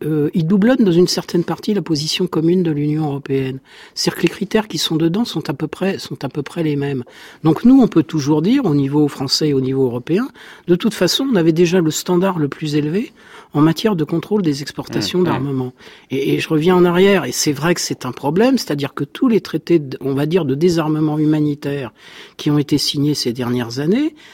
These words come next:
Speaker 1: c'est-à-dire le traité sur le commerce des armes, alors qui n'est pas un traité de désarmement, mais qui vient réglementer le commerce des armes, mais également le traité sur les mines antipersonnelles, le traité sur les armes à sous-munitions,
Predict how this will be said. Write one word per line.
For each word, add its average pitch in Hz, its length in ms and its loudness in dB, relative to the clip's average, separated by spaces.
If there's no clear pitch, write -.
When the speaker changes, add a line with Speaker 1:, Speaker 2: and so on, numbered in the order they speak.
Speaker 1:
c'est-à-dire 160 800 2
le 151 160 -2
traité 180 320 2
sur - 160 -4
le 139 60 -4
commerce 151 400 -2
des 147 200 2
armes, 139 220 -2
alors 101 140 -10
qui - 100 -10
n'est 120 40 -12
pas 139 100 -6
un 131 80 -2
traité 131 320 -2
de 123 40 -4
désarmement, 131 640 0
mais 113 120 -4
qui 120 140 -6
vient 135 140 -4
réglementer 123 540 -4
le 123 80 -6
commerce 120 320 -6
des 165 200 0
armes, 262 220 -2
mais 180 120 6
également 190 580 4
le 156 100 0
traité 170 300 0
sur - 180 -4
les 139 80 0
mines 135 220 -2
antipersonnelles, 202 800 -4
le 190 160 4
traité 185 300 4
sur 151 180 -2
les 143 180 0
armes 139 140 -2
à 120 60 -4
sous-munitions, 123 720 -4